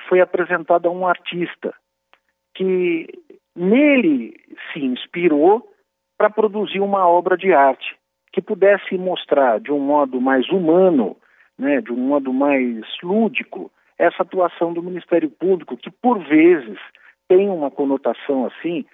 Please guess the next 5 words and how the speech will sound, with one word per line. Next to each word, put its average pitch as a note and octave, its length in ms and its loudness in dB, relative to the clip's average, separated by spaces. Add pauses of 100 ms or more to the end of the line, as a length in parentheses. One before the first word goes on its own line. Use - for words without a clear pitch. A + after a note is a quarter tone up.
(140)
muito E3+ 260 -6
pesada, C#3+ 800 2
muito D3+ 280 -4
de - 120 -16
punição, D3 840 -2